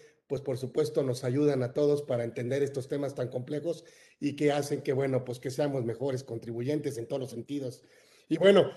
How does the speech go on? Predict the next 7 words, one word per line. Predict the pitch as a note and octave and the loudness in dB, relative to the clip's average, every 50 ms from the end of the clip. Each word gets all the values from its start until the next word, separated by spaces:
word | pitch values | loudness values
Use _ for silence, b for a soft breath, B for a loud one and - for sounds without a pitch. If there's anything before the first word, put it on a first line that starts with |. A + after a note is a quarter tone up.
| B B | B B
un | B F#3+ A3 A3 | B 8 10 10
abrazo, | G#3 G3+ G#3+ A#3 A3 A3 A3+ A3 G3+ - - - - - | 10 10 8 8 8 8 8 8 8 6 2 -6 -4 0
muchísimas | F3 F3 E3+ G#3 A3+ - A3 G#3 G3 F3+ E3+ | 0 0 2 2 0 2 2 4 4 4 6
gracias. | F#3+ G#3 G#3+ G#3+ A3+ A3+ G3+ - - - B B B B B _ _ _ - _ _ _ _ _ _ _ - | 6 6 6 8 8 8 6 6 4 -4 B B B B B _ _ _ -20 _ _ _ _ _ _ _ -12
Estuvo | C#3 B2+ B2+ - F3+ F3 F3 - | -12 -8 -2 0 2 2 2 2
con | D3 D3 C#3 | 2 0 0
nosotros | C3 B2 D#3 E3+ E3 E3+ E3 D#3+ - - - - _ | 0 0 0 0 0 0 -2 -2 -4 -8 -12 -16 _